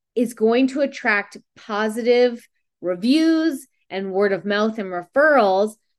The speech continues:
to be like, "Oh, you've gotta call this person." It doesn't mean you have to have all the fancy bells and whistles, but what's your onboarding like? Is it, um, you know, I went from, like, a very archaic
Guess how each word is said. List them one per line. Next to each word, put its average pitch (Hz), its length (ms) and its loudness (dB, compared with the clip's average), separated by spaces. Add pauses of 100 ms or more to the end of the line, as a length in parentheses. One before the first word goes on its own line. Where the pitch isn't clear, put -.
(120)
to 220 80 -10
be 226 100 0
like, 208 260 -2
"Oh, 190 200 -2
you've 196 240 -12
gotta 202 280 -4
call 214 240 -8
this 208 140 -8
person." 202 160 -10
It 226 120 -4
doesn't 330 300 0
mean 311 140 -2
you 269 100 0
have 247 160 -4
to 240 100 -8
have 214 120 -8
all 196 220 -4
the 208 80 -6
fancy 190 420 -8
bells 170 320 -6
and 170 140 -8
whistles, 294 560 -4 (520)
but 214 400 -2 (460)
what's 254 340 -2
your 285 100 -2
onboarding 208 520 -2
like? - 380 -12 (120)
Is 202 220 2
it, 214 340 2 (200)
um, 185 380 -6
you 233 140 2
know, 214 80 4
I 214 200 0
went 240 260 0
from, 220 240 -4 (120)
like, 190 200 -6
a 185 80 -4
very 220 560 2
archaic 196 720 -2